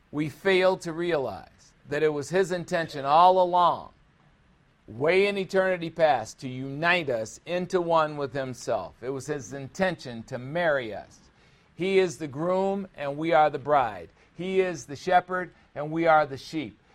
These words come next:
That was always his intention. From eternity past, he has brought this unity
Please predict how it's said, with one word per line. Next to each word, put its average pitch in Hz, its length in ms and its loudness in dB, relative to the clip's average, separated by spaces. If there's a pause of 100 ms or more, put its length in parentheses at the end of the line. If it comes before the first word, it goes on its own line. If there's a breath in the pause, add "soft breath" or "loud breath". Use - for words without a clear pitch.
(160 soft breath)
That 170 200 8
was 151 140 -6
always 165 640 4
his 127 220 -10
intention. 113 520 -10 (2750)
From 185 360 4
eternity 175 540 -2
past, 104 600 -4 (160)
he 143 100 -4
has 127 180 0
brought 156 400 4
this 165 260 -6
unity 147 600 -8